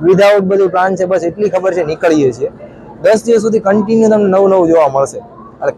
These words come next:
કન્ટિન્યુ જોડાઈને રહેજો, રોજના રોજ વ્લોગ આવશે, તમને નવું નવું કંઈક માહિતી મળશે, નવી નવી એન્જોયમેન્ટ મળશે. અમે જે મોજ કરીએ એ તમે વીડિયોમાં તમને મોજ કરાવશું. આ જર્નીમાં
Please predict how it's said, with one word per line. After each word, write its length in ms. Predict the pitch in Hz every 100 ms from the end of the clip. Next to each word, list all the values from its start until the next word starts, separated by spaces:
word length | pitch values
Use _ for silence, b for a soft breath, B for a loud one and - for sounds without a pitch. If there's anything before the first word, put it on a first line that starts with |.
| -
કન્ટિન્યુ 400 | - 214 247 254
જોડાઈને 340 | 226 226 233 220
રહેજો, 300 | 220 214 147
રોજના 360 | 151 190 208
રોજ 240 | 208 196 185
વ્લોગ 220 | 190 190
આવશે, 260 | 185 185 208 - - -
તમને 220 | 160 180
નવું 240 | 170 170 196
નવું 180 | 196 185
કંઈક 160 | 180
માહિતી 340 | 165 180 185 190
મળશે, 340 | 185 180 190
નવી 220 | 165 175
નવી 160 | 180 170
એન્જોયમેન્ટ 500 | 135 156 175 190 185
મળશે. 240 | 190 190
અમે 300 | 190 - 220
જે 100 | 220
મોજ 260 | 214 214 202
કરીએ 160 | 208
એ 60 | 202
તમે 200 | 190 190
વીડિયોમાં 320 | 190 196 180
તમને 120 | 170
મોજ 220 | 160 151 139
કરાવશું. 580 | 127 117 - - -
આ 140 | - 196
જર્નીમાં 880 | 185 190 214 220 220 220 226 -